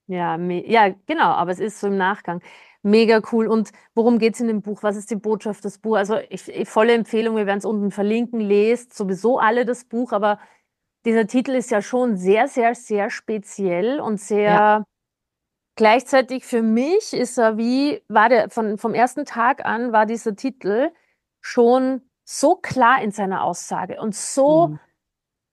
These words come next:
Speaker 1: Vollständig,
Speaker 2: Mhm.
Speaker 1: dass ich mich auf dieses Buch einfach nur gefreut habe, aber ich wu-, es, de-, ich kenn selten Bücher, die den, die Energie dessen, worum es geht, komplett schon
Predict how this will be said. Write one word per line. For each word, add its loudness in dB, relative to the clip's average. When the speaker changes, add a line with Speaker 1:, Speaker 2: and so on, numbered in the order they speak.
Speaker 1:
Vollständig, 0
Speaker 2:
Mhm. -4
Speaker 1:
dass 2
ich -2
mich 0
auf 2
dieses -6
Buch -4
einfach -2
nur 0
gefreut 0
habe, -2
aber 0
ich -10
wu-, -4
es, -14
de-, -8
ich -10
kenn 2
selten 0
Bücher, -6
die -4
den, -2
die -6
Energie 4
dessen, -2
worum -2
es -10
geht, -4
komplett -2
schon -4